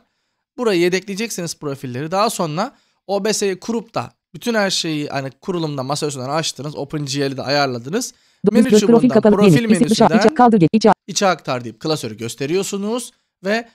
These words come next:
Speaker 1: çatır
Speaker 2: Pro-
Speaker 1: çatır O B S ayarlarınız, eklediğiniz ekran yakalamaydı, vırttı zırttı her şey geri geliyor arkadaşlar. Ve siz O B S ile kaldığınız yerden kullanmaya başlıyorsunuz.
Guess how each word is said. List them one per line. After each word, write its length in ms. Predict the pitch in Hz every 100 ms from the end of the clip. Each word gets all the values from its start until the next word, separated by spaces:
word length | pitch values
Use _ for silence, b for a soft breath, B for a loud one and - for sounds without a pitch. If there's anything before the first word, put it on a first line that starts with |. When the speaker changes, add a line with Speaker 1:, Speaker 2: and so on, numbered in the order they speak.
| b -
Speaker 1:
çatır 300 | 196 - 233
Speaker 2:
Pro- 60 |
Speaker 1:
çatır 400 | 226 185 196 240 - _ -
O 180 | 165 165
B 100 | 185
S 140 | 214
ayarlarınız, 840 | 196 185 185 185 180 196 165 - _ - - -
eklediğiniz 500 | 147 185 175 190 151
ekran 260 | 160 185 180
yakalamaydı, 840 | 180 185 180 180 190 190 170 147
vırttı 260 | 175 - 175
zırttı 320 | 196 196 170
her 200 | 165 214
şey 340 | - 196 240 - _ _ _ - 143
geri 260 | 156 208
geliyor 460 | 190 165 143 131 113
arkadaşlar. 760 | 117 117 104 101 - - - _ _ -
Ve 100 | 185
siz 320 | - 254 - _ _ _
O 180 | 220 226
B 100 | 160
S 120 | 147
ile 100 | 87
kaldığınız 560 | - 170 175 175 185 135
yerden 300 | 113 185 202
kullanmaya 580 | - 147 113 110 170 151
başlıyorsunuz. 1040 | 117 - - 101 - 98 98 95 95 -